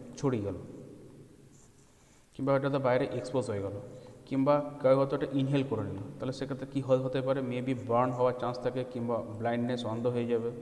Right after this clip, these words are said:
কিংবা গায়ে rash বেরিয়ে যাবে, শরীরে দাগ হয়ে যাবে, অথবা oth-, others কিছু problem থাকতে পারে,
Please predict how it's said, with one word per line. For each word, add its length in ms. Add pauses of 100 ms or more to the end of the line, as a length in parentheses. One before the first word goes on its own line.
কিংবা 240
গায়ে 240
rash 300
বেরিয়ে 220
যাবে, 280
শরীরে 400 (1040)
দাগ 200
হয়ে 160
যাবে, 240 (380)
অথবা 540
oth-, 260
others 220
কিছু 260
problem 320 (180)
থাকতে 260
পারে, 160